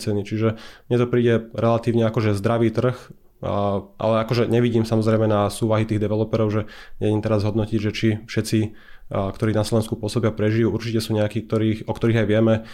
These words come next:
menší developeri, a, ktorí naozaj sú napakovaní masívne. A keby ten trh ochladil, tak možno majú problém splácať nejaké svoje zmenky alebo dlhopisy,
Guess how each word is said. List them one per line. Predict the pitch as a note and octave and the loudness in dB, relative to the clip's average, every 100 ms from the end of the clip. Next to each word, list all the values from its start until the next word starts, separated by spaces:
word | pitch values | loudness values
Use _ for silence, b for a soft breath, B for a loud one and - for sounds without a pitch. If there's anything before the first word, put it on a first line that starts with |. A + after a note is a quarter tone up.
| B B | B B
menší | G2+ G#2+ A2 | -4 -2 0
developeri, | A2 A2 A2 A2+ A2 G#2 B B B B - | 0 2 0 0 0 0 B B B B -8
a, | G2 G2+ G2+ | -4 -2 -2
ktorí | G2+ - A2 | -2 0 2
naozaj | A2 A2+ A2+ | 4 2 2
sú | A#2 | 2
napakovaní | G#2+ A#2 A2+ A2+ G#2+ | 0 0 0 2 2
masívne. | G#2 - A#2+ C3+ C3 - - - - - - | 2 0 2 2 2 -4 -20 -20 -20 -20 -10
A | - | -4
keby | A#2 G#2+ | 0 2
ten | A2+ | 2
trh | A2 A2 | 2 2
ochladil, | A2 - A2+ A#2 | 0 0 0 2
tak | A2 | 0
možno | G#2+ G#2+ | 0 2
majú | A2 G#2+ | 2 2
problém | G#2 G#2 A2 | 0 0 0
splácať | A2 G#2+ G#2+ A2 | -2 -6 -4 -4
nejaké | G#2+ | -2
svoje | A2+ - A2+ G#2+ | -4 -2 0 0
zmenky | G#2 G#2 | -2 -2
alebo | A2+ G#2+ | -2 -2
dlhopisy, | G#2+ A2 A#2+ - B2+ | -2 -2 -2 0 -2